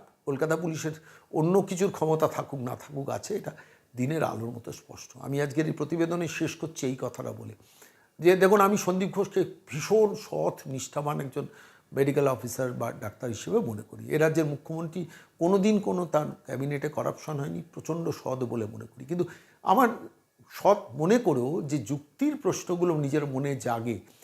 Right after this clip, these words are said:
সেই যুক্তির প্রশ্নগুলো তো ফিরে ফিরে আসে। সেই প্রশ্নগুলোই করতে ইচ্ছে করছে যে যার বিরুদ্ধে এত অভিযোগ, যে মানুষটার বিরুদ্ধে বারবার অভিযোগ উঠছে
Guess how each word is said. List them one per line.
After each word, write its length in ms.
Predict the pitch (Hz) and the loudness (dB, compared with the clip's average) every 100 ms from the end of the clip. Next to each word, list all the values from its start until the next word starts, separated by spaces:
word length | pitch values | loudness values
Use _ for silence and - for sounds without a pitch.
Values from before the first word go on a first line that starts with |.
| - _ | -20 _
সেই 200 | - 196 131 | -6 -4 0
যুক্তির 460 | 151 156 - 302 | 0 -2 -2 -2
প্রশ্নগুলো 680 | - 147 - 175 170 180 175 - | -2 -4 -4 0 4 4 4 -2
তো 100 | 156 - | -10 -8
ফিরে 240 | - 147 | -4 -2
ফিরে 280 | 147 160 139 | -2 -2 -2
আসে। 300 | 117 107 135 107 - - _ - | -2 -6 -10 -12 -16 -20 _ -10
সেই 140 | 139 | -8
প্রশ্নগুলোই 600 | 131 151 - 165 175 165 | -6 -6 -4 -2 0 0
করতে 360 | - 123 - 123 | -2 -10 -8 -6
ইচ্ছে 460 | 117 147 - - | -6 -8 -12 -8
করছে 380 | 135 107 - 127 | -8 -8 -12 -16
যে 160 | 110 123 | -12 -6
যার 220 | 135 151 | -2 -2
বিরুদ্ধে 460 | 160 170 202 233 - | -2 -4 -2 -2 2
এত 240 | 151 - | 4 10
অভিযোগ, 460 | 311 339 190 - 107 - _ _ _ _ _ _ _ - | 12 12 8 4 -8 -16 _ _ _ _ _ _ _ -4
যে 280 | - 180 208 | 8 10 10
মানুষটার 420 | 185 208 208 226 | 6 2 2 2
বিরুদ্ধে 260 | 214 202 220 | 2 6 6
বারবার 680 | 123 107 165 208 294 320 | 8 12 12 12 12 12
অভিযোগ 380 | 285 214 180 151 | 12 10 6 0
উঠছে 320 | 120 - - | -2 -10 -20